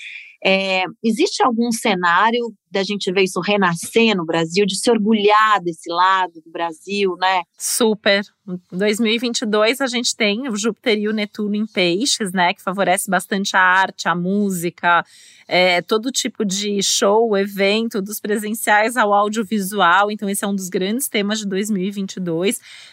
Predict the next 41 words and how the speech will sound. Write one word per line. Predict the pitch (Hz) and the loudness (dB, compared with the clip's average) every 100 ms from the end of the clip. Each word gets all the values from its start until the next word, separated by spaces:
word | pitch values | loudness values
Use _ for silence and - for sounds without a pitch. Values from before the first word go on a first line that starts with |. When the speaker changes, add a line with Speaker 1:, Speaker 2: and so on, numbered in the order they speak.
| _ | _
Speaker 2:
Tem | 226 262 | 0 2
uma | 269 | 2
tônica | 247 - 226 233 247 | 2 2 2 0 0
aí | 202 196 | 2 2
no | 208 | 2
mapa | 196 214 | 2 2
de | 202 202 | -2 -2
ingresso | 196 185 190 202 - 190 180 | 0 2 2 2 -2 -4 -4
do, | 170 180 170 170 | -2 -2 -2 -2
do | 170 180 | -4 -4
Sol | - 190 | 0 0
em | 180 | 2
Áries, | 185 208 220 | 2 2 0
que | - | -4
é | |
o | 190 | 0
mapa | 185 196 | 0 -2
que | - | -6
a | |
gente | 196 190 - | -6 -6 -6
usa | 196 | -6
pra | 190 196 | -6 -4
fazer | 190 185 | -4 -4
a | |
previsão | - 190 185 190 185 | -4 -4 -4 -2 -2
do | 185 170 | -2 0
ano, | 175 190 214 214 - - - | 0 0 -2 -4 -10 -20 -6
também | - 214 208 233 | 0 2 4 2
em | 277 240 | 2 0
Aquário. | 226 - 190 185 214 226 208 | 0 4 4 6 6 2 -2
Então, | 208 214 | -4 -2
assim, | 220 - 214 | -2 -2 -2
eu, | 208 | -2
eu | - 208 | 0 -2
acredito | 208 208 196 202 - | 0 -2 -2 -6 -4
que | 208 | -2
assim | - - 220 | -2 -2 -4
que | 285 - 302 269 226 - - - | -4 -2 0 0 -2 -6 -18 0
a | 208 | 0
pandemia | - 220 214 208 208 214 | 2 0 2 0 2 2
começar | 214 220 208 220 - 220 202 247 262 | 2 0 0 0 2 4 6 6 4